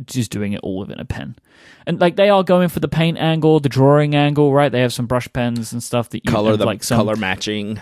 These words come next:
Speaker 1: Yeah, and there's color matching and all that stuff. So there are some,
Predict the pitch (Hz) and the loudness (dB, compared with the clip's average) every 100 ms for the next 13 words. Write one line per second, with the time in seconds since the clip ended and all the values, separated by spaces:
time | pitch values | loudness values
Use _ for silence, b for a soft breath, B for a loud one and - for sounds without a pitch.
0 | - 151 147 123 107 107 131 135 - 160 | -2 2 4 4 0 -2 0 0 0 0
1 | 160 151 151 143 139 127 123 139 131 - | 2 2 2 0 -2 0 2 2 0 0
2 | 165 190 - 135 139 139 131 - 135 135 | 0 0 -2 -2 0 0 -2 -4 -4 -6
3 | - | -8